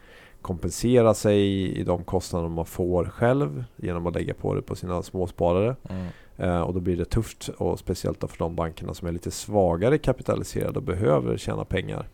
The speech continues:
Speaker 1: Om vi tänker runt om i Europa så så blir det ju självklart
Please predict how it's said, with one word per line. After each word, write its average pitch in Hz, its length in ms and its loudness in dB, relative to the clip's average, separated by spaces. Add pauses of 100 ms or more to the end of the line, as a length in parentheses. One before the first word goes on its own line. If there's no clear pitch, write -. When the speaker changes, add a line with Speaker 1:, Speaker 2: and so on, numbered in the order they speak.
(200)
Speaker 1:
Om 98 100 -8
vi - 60 -8
tänker 90 280 -6
runt 90 200 -6
om 80 120 -6
i 90 40 0
Europa 107 360 0
så 92 300 0 (640)
så 104 140 4
blir 95 220 4
det 90 60 4
ju 92 60 6
självklart - 500 0